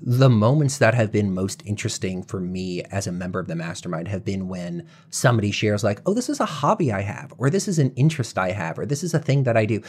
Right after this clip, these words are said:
And it might be something that I completely hate and have no interest in, but it's interesting to me because it's interesting to them. And it's those moments of personality and humanity and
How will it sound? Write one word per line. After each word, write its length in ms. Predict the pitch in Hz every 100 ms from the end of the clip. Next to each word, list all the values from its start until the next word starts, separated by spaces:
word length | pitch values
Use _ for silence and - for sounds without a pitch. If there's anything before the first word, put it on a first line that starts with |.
| -
And 80 | -
it 40 | 247
might 160 | 262
be 80 | 254
something 240 | 240 226
that 120 | 214 196
I 100 | 196
completely 440 | 196 196 226 175
hate 280 | 135 180 175
and 100 | 143
have 160 | 147
no 180 | 156 170
interest 380 | 160 190 185 -
in, 140 | 95 95
but 200 | 113 107 -
it's 180 | 135 -
interesting 580 | 156 170 208 190 190 180
to 180 | 170 139
me 380 | 123 104 113 175
because 420 | 170 135 131 -
it's 160 | 123 - 120
interesting 460 | 110 101 - 98
to 120 | 92 87
them. 340 | 85 82 - - - - -
And 420 | 117 104 101 95 - - -
it's 160 | 139 160
those 180 | 160 117
moments 300 | 117 131 107
of 80 |
personality 640 | - 117 - 104 104 95 95
and 100 | 92
humanity 680 | 107 92 92 104 98 90
and 220 | 87 95